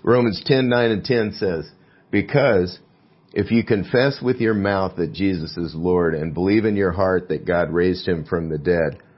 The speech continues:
you will be saved. For with the heart one believes and is justified, and with the mouth one confesses and is saved."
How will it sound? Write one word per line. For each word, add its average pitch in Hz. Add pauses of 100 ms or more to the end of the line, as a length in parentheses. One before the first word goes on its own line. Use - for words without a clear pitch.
(180)
you 92
will 85
be 73
saved. 71 (500)
For 104
with 98
the 85
heart 98
one 95
believes 85
and 73
is 78
justified, 95 (1000)
and 90
with 104
the 95
mouth 90 (460)
one 92
confesses 78 (420)
and 82
is 67 (100)
saved." 67